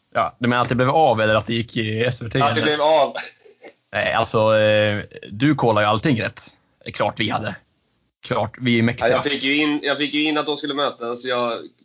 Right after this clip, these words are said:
Speaker 2: krävde ju S V T och jag ville att det skulle vara på en vinterstudiodag.
Speaker 1: Ja. Nej, men alltså, vi, vi är ju mäktiga. Så är det ju.
Speaker 2: Ja.
Speaker 1: Så det är klart.
Speaker 2: Det var vi. Nej, men det var ju otroligt häftigt, alltså. Det är ju bra.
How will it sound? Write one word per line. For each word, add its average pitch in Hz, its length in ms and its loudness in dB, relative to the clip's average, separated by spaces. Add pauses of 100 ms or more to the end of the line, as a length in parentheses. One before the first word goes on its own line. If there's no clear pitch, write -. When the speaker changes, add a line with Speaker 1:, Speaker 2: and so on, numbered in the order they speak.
(140)
Speaker 2:
krävde 117 400 0
ju 117 100 -4
S - 280 -6
V 101 60 -10
T 113 200 -6
och 113 100 -4
jag 113 120 -2
ville 113 260 -6
att 107 60 -12
det - 60 -14
skulle 117 180 -10
vara 107 140 -6
på 107 180 -12
en 101 100 -10
vinterstudiodag. 104 1000 -10 (540)
Speaker 1:
Ja. - 240 -8 (580)
Nej, 110 160 -6
men 101 80 -6
alltså, 110 180 -4
vi, 107 280 -2
vi 113 140 0
är 107 40 2
ju 104 80 0
mäktiga. - 400 -2 (180)
Så - 140 -4
är 101 100 2
det 78 60 -4
ju. - 60 -6
Speaker 2:
Ja. 98 260 -14 (380)
Speaker 1:
Så 101 80 -14
det 104 60 -4
är - 20 -10
klart. - 380 -6
Speaker 2:
Det - 60 -16
var 62 180 -14
vi. - 60 -18 (480)
Nej, 110 260 2
men 110 100 -2
det 107 80 -2
var 107 80 -4
ju 113 60 -2
otroligt 107 400 -8
häftigt, 95 340 -8
alltså. 101 200 -12
Det 107 100 -6
är 113 40 -4
ju 113 100 -6
bra. 110 480 0